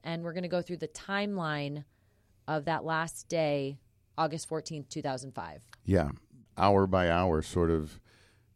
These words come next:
Speaker 2: morning through mid-afternoon, and then Amanda's gone.
Speaker 1: We'll hear from the people who last saw her, last spoke to her, um, and sort of give you an idea of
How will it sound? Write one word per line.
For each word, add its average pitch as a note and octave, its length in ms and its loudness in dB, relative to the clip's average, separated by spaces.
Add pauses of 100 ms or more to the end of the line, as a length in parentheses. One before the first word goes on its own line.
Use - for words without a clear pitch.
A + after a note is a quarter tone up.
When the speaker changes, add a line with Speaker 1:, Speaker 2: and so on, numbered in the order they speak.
(200)
Speaker 2:
morning F#2 600 4 (280)
through - 180 -2
mid-afternoon, F2 920 2 (580)
and D#2+ 180 -2
then D#2 360 -2 (1400)
Amanda's E2 480 -2
gone. C2+ 500 -6
Speaker 1:
We'll G#3 120 -4
hear A3 220 -2
from G#3+ 200 -6
the G3+ 80 -4
people G3 460 -2
who F#3 300 0
last D#3+ 400 -2
saw F3+ 220 2
her, G#3 240 -6
last D#3 320 -4
spoke - 380 -6
to - 100 -6
her, F3+ 340 -6 (420)
um, E3 380 -4
and F3 240 -6
sort F#3 220 -2
of E3+ 180 0 (400)
give G3+ 180 -2
you G3 120 0
an F#3 80 -2
idea F3 440 0
of E3 220 -4